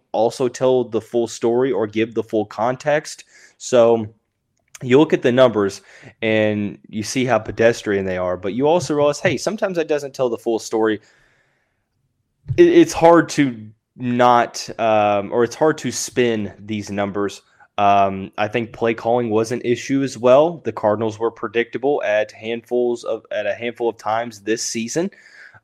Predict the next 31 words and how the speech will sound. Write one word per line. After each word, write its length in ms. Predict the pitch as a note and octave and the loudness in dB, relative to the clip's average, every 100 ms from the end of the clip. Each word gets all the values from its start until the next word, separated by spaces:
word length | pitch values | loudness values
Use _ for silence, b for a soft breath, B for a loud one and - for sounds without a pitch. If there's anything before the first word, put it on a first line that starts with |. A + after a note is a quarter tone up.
| G#2+ | 0
Um, 600 | G#2 G#2 G#2+ G#2+ G#2 G2+ | 2 4 4 2 -4 -6
you 120 | G2+ | -4
know, 220 | G#2 G2+ | -2 -2
running 360 | G2+ G#2+ A2+ A2+ | 0 0 0 -2
the 60 | |
football 600 | G#2+ A#2+ A2 A#2 B2 C3 | -4 -2 2 4 4 2
became 400 | G#2 G#2+ A2+ A2+ | -2 -8 -6 -6
very 180 | G#2+ A2+ | -2 -2
predictable. 680 | A2 A#2 G#2+ G#2+ A#2 A2 C#3 | -2 -4 -2 -2 -4 -2 -2
The 120 | A#2 | -4
Cardinals 600 | - A2+ A2+ A2+ A2+ G#2+ | 0 2 2 -2 -6 -8
got 300 | G2 G2 G#2+ | -6 -2 -2
themselves 440 | A#2 A2 A#2+ A#2 A2 | -4 -6 -2 -2 -4
in 100 | A2 | -6
third 240 | G#2+ A2+ | -2 0
and 100 | A#2+ | 0
long 240 | A2+ A#2+ | 0 0
situations, 840 | A#2 - A2 A2 G#2+ A#2 - D#3 A2+ | -4 -12 -10 -4 -2 -2 -4 -8 -10
and 180 | G2+ G2+ | -14 -6
they 80 | |
were 100 | A2 | -4
ninetieth 460 | G#2+ G2 A2 A#2+ A#2+ | -4 -4 -4 -6 -10
in 80 | B2+ | -10
the 80 | A#2 | -10
country 460 | - C#3+ - G#2+ | -6 -8 -8 -10
in 260 | G2+ G#2 G#2 | -10 -16 -16
converting 500 | - G#2+ G#2+ G#2+ G#2+ | -16 -10 -6 -6 -6
on 140 | G#2 | -10
third 240 | G2+ A2 G2 | -6 -6 -2
down. 300 | B2 G#2+ F2+ | 0 0 -4
So 300 | - G2 | -4 -4